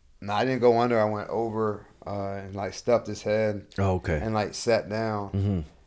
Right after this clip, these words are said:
Speaker 1: And then we came up, and I turned the corner and got up before he did and cracked him.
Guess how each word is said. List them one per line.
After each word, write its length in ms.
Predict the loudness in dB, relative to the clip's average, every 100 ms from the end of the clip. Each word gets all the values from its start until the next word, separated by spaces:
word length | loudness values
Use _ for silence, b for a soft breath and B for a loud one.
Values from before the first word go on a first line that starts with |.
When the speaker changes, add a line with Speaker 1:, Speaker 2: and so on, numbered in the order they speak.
| -14
Speaker 1:
And 120 | -8
then 200 | -6 -4
we 120 | -4
came 320 | -4 -4 -2 2
up, 300 | 2 0 -4
and 100 | -6
I 80 | -6
turned 260 | -6 -6
the 60 | -6
corner 400 | -4 -4 -2 -4
and 100 | 0
got 200 | 0 0
up 100 | -4
before 320 | -8 -4 -2
he 120 | -2
did 240 | -2 -6 -6
and 100 | -10
cracked 400 | 0 2 2 -2
him. 160 | -12